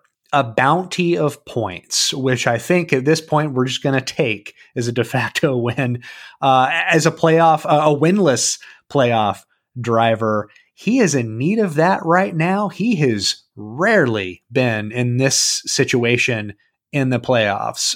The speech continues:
So I am very interested to see how Kevin Harvick and Rodney Childers approach the first round.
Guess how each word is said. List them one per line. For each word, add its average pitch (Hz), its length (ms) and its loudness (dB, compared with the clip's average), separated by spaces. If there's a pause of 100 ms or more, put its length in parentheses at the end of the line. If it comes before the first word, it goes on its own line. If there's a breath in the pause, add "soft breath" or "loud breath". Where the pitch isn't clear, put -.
So 120 600 0
I 139 220 0
am 107 400 -4 (140)
very 143 440 4
interested 120 400 0
to 110 40 -4
see 113 220 -2
how 107 140 -6
Kevin 127 320 0
Harvick 107 400 0 (340 soft breath)
and 117 240 -2
Rodney 117 400 2
Childers 95 680 -4 (280 soft breath)
approach 117 400 0
the 107 100 -4
first 101 240 -6
round. 85 220 -12